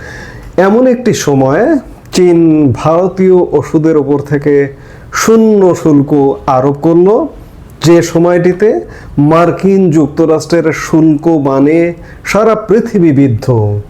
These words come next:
ভারত, চীন, কেউ যেন বাদ যায় না, এমন একটি অবস্থা। ঠিক সেই সময়ে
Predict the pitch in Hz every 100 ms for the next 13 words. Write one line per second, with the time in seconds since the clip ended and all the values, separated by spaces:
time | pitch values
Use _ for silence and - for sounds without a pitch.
0 | - - - - 131 107 165 190 185 190
1 | - - 190 185 175 160 135 - 208 233
2 | 214 190 160 143 135 120 135 131 127 123
3 | - 214 220 202 156 - 139 131 120 120
4 | - 127 117 110 - - - 220 143 -
5 | - 208 262 247 - 151 127 120 120